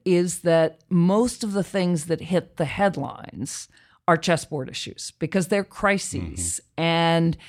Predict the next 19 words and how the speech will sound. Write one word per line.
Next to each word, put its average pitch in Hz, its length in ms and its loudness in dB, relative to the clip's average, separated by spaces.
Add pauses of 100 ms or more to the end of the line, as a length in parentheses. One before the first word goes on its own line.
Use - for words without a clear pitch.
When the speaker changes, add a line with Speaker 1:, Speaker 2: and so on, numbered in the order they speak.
(200)
Speaker 1:
at 170 120 0
least 196 300 0
quick 247 200 4
crises 127 540 -6
like 147 280 0
global 165 440 2
warming 151 560 2
or 139 80 -2
climate 240 400 4
change. 131 420 -4
That's 185 240 2
a, 170 300 2
that's 170 180 2
a 175 60 2
crisis, 190 440 0
but 202 200 4
it's 147 100 -6
Speaker 2:
But - 60 -14
that's - 260 -6